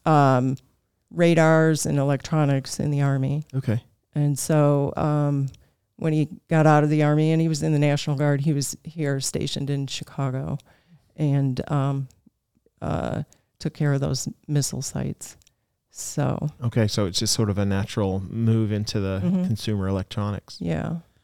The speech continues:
Speaker 1: And, uh, one thing that we, uh, he told us late in life as he was, um, uh, he was, uh, suffering from cancer.
Speaker 2: Mm.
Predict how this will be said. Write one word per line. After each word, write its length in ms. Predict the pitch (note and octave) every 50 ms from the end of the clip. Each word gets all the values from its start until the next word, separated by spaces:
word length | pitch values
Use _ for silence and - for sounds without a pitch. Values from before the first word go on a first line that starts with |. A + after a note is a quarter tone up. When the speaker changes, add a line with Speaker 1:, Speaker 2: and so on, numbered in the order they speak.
| _ _ _ _ _ _ _ _ -
Speaker 1:
And, 320 | - E3 E3+ E3+ E3+ E3+ E3
uh, 340 | D#3 D#3 D3+ D3 D3 C#3+ D3+ D#3 - _ _ _ _ _ _ _ _ _ -
one 260 | F#3+ G3 G3 G3 F#3
thing 220 | G3+ F#3+ F#3+ F#3+
that 200 | F#3 E3+ D3+ -
we, 440 | - F3 E3+ E3 D#3+ D#3 D#3 D3+ - -
uh, 460 | D3+ D3+ D3+ D3 C#3+ C#3+ C#3+ D3 D3+ - - - _ _ _ _ -
he 220 | - - G3 D#3+
told 300 | C#3+ - - E3+ D#3 C#3+
us 300 | D3+ D3+ D3+ D3+ - - - _ _
late 340 | - D#3 D3+ D3+ D3 D3 C#3+
in 120 | D3+ D3
life 420 | D3+ D3 C#3+ D3+ D#3 D#3 - - - _
as 220 | - D3+ D3+ C3+ -
he 140 | E3+ D#3+ C#3+
was, 380 | C3 C#3 C#3+ C#3+ C3+ - - -
um, 480 | - D#3+ D3+ D3 D3 C3+ C3+ C3+ C3+ C3+ - _ _ _ _ _ _ _ _ _ _ _ _ _ - - _ -
uh, 500 | D3+ D3 C#3+ C#3 B2+ C3 A#2+ - - - - - E3+ E3+ F3 - _ _ _ _ _ _ _ _ _ _
he 120 | - E3+
was, 260 | D3+ C#3+ C3+ C3+ - - _ -
uh, 280 | - - F2 E2+ - -
suffering 440 | - - D3+ D3+ - C3+ C3+ C3
from 180 | B2+ - C3+ C3+
cancer. 520 | - - C#3+ C3+ B2 - C#3 C3 C3+ C3+ - -
Speaker 2:
Mm. 160 | A2+ G#2+ G2